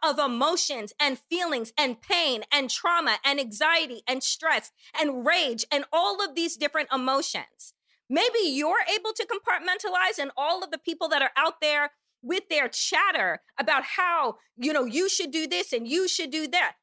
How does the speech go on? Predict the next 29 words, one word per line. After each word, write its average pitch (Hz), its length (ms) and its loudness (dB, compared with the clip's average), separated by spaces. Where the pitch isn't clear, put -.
you 277 180 2
should 320 400 0
observe 254 500 0
yourself, 208 540 0
right? 302 260 4
And 285 160 0
figure 349 340 -2
out, 294 300 2
like, 269 200 2
why 349 380 2
it 349 80 -2
is 254 440 0
that 285 160 2
we 320 140 0
all 339 240 2
have 320 240 0
to 285 120 -8
adapt 269 420 0
to 262 80 -2
this 277 180 -4
kind 320 320 -2
of 247 140 -4
grind 320 500 0
culture 269 520 -2
that 302 140 2
is 277 100 -2
seeking 349 460 -4
to 320 200 -2
erase 233 640 0